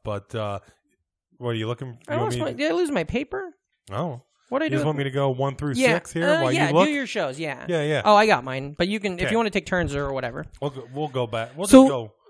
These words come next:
Speaker 2: maybe you just clarified this, but this, is this, uh, these aren't shows that were all made this year. These are just shows you
Speaker 1: For,
Speaker 2: got into
Speaker 1: for
Speaker 2: this
Speaker 1: the
Speaker 2: year.
Speaker 1: most part.
Speaker 2: It is shows from this year?
Speaker 1: Yeah.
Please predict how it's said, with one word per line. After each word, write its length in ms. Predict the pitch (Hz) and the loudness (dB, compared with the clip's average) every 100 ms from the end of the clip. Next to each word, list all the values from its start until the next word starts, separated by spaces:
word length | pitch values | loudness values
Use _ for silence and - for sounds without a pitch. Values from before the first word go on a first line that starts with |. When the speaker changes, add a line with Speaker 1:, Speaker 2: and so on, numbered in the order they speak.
| _ - 214 196 | _ -12 -8 -2
Speaker 2:
maybe 220 | 208 247 226 | 4 4 4
you 80 | |
just 160 | 208 196 | 0 0
clarified 340 | 220 202 185 | 2 2 2
this, 120 | 175 156 | 0 0
but 120 | 175 | 2
this, 160 | 214 - | 2 0
is 140 | 226 | -2
this, 400 | 277 320 - - - - | -2 -2 -2 -8 -10 0
uh, 600 | 208 196 185 170 165 151 135 _ _ _ _ _ _ _ _ - | 4 6 6 6 2 0 -4 _ _ _ _ _ _ _ _ -8
these 220 | 214 254 | -2 2
aren't 240 | 269 240 | 2 2
shows 240 | - 233 196 | 0 2 4
that 80 | 190 | 4
were 80 | |
all 100 | 175 | 4
made 340 | 165 160 196 165 | 4 2 2 2
this 160 | 139 131 | -2 -6
year. 140 | 131 | -4
These 180 | 165 180 | 0 0
are 40 | |
just 140 | 185 - | 2 4
shows 180 | 190 | 4
you 80 | - | 4
Speaker 1:
For, 40 | 214 | 4
Speaker 2:
got 160 | 151 | 4
into 260 | 160 156 - | 2 0 0
Speaker 1:
for 80 | - | 2
Speaker 2:
this 100 | 175 | 2
Speaker 1:
the 60 | |
Speaker 2:
year. 100 | 131 | 2
Speaker 1:
most 380 | 123 139 156 - | 2 2 2 -4
part. 260 | - 104 131 | -8 -2 2
Speaker 2:
It 80 | 175 | 4
is 160 | 175 | 4
shows 260 | 180 208 208 | 2 2 0
from 140 | 220 | -2
this 140 | 208 202 | -6 -4
year? 100 | 226 | -2
Speaker 1:
Yeah. 220 | 117 95 | 0 -2